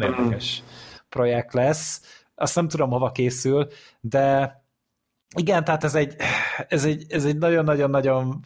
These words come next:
Speaker 2: fura film, és hát rá lehet sütni azt, hogy ez Netflix.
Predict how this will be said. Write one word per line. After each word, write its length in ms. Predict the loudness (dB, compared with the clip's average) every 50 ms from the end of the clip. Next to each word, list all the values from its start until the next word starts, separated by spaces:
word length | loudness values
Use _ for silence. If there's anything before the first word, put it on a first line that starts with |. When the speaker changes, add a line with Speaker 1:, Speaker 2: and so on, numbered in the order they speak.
| -16 -20 -20 -20
Speaker 2:
fura 420 | -20 -18 -10 -4 -2 0 2 0 0
film, 320 | 0 0 0 2 2 2
és 120 | 2 0 0
hát 180 | 0 0 2
rá 160 | 2 2 2
lehet 300 | 2 2 2 2 0 0
sütni 400 | 0 0 -2 -2 -2 -2 0 0
azt, 260 | 2 2 0 -2 -4 -2
hogy 300 | -2 -2 -2 -2 -4 -10 -18 -20 -20 -18 -18 -18 -18 -20 -20 -20 -20 _ _ _
ez 220 | -4 -2 -2 0
Netflix. 800 | 0 0 0 0 -2 -4 -4 -4 -4 -2 0 0 0 0 0 -4